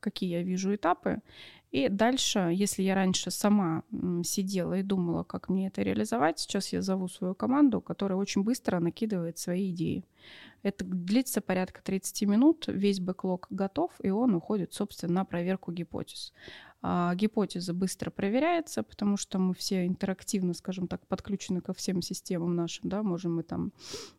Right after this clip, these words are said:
и в учётной системе посмотреть, и с I T созвониться, и спросить, можно быстро реализовать или нет,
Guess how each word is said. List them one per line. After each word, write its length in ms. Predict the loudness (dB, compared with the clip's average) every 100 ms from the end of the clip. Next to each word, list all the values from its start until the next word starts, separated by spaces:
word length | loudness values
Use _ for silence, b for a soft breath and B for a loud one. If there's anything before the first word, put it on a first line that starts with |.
| -6
и 40 |
в 40 | -2
учётной 360 | 2 8 8
системе 440 | 8 0 2 4 2
посмотреть, 520 | 2 0 0 -2 -4
и 20 |
с 100 | -2
I 80 | 0
T 160 | 2 2
созвониться, 760 | 2 2 4 4 2 -2 0
и 60 | 0
спросить, 440 | -2 -4 -4 -2
можно 320 | 0 0 0 0
быстро 380 | 0 -2 -4 -2
реализовать 540 | -2 0 0 -2 -2
или 120 | 0
нет, 280 | 2 0